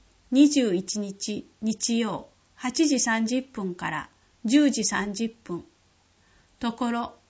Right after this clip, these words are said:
ぬた川、御継川、白龍湖周辺。内容、河川敷などの清掃。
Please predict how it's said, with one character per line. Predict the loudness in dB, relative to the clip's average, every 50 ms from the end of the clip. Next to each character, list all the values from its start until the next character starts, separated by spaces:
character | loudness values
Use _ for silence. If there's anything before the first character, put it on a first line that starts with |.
| _ _ _ _ _ _ _ _ _ _ -2
ぬ | -2 -2 0
た | 0 0 0
川、 | 0 0 -2 -2 -2 -2 -4 -4 -8 -14 _ _ _ _ _ 0
御 | 0 0
継 | 2 2 2 4 6 6 6 4
川、 | 2 -2 -6 -8 -10 -12 -16 _ _ _ _ _ _ _ _
白 | -8 -8 -4 2 4 6 8
龍 | 8 6 6 4
湖 | 0 -6 -8
周 | -8 -6 -6 -4 -6 -6
辺。 | -6 -8 -8 -8 -8 -10 -12 _ _ _ _ _ _ _ _ _ _ _ _ _ _ _ _
内 | -2 0 2 4 6 6 6 6
容、 | 4 4 2 0 -2 -6 -12 _ _ _ _ _ -20 _ _ _ _ _ _ _ _ _ _ _ _ _ _ _ _
河 | -6 -2 0
川 | 4 6 8 8 8 8
敷 | 6 4 4 4 6
な | 6 4 2
ど | 0 -2
の | -4 -4 -4
清 | -6 -6 -6 -4
掃。 | -4 -6 -6 -6 -8 -8 -10 -12